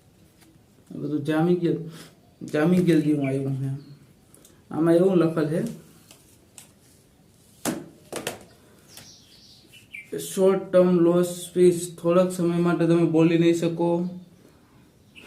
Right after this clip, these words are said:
મોઢામાંથી આગ નીકળવા મળશે ડ્રેગનની વાયરે, અને impress vision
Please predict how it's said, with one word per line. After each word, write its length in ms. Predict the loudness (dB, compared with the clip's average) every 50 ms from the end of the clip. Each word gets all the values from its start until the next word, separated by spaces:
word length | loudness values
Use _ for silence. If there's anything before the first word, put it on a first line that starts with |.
| -14 -12 -10 -6 -2
મોઢામાંથી 640 | 0 2 4 4 4 6 6 8 8 8 8 8 8
આગ 260 | 8 6 6 4 4
નીકળવા 420 | 2 0 2 2 2 4 4 4
મળશે 300 | 2 2 -2 -2 -2 -4 -4 -6 -8 -10 -10 -8 -6 -2
ડ્રેગનની 500 | 4 4 6 6 6 4 4 4 2 2
વાયરે, 360 | 0 0 0 0 -2 -2 -4 -4 -4 -8 -10 -10 -12 -16 -20 -20 -20 -20 -20 -20 -20 _ _ _ _ _ -12 -8 -4
અને 540 | -2 0 0 0 0 0 0 -2 -2 -2 -4 -6 -8 -12 -18 -20 _ _ _ -10
impress 480 | -6 -4 -4 -4 -2 0 0 2 2 2
vision 420 | 0 -2 -2 -2 -2 -2 -2 -4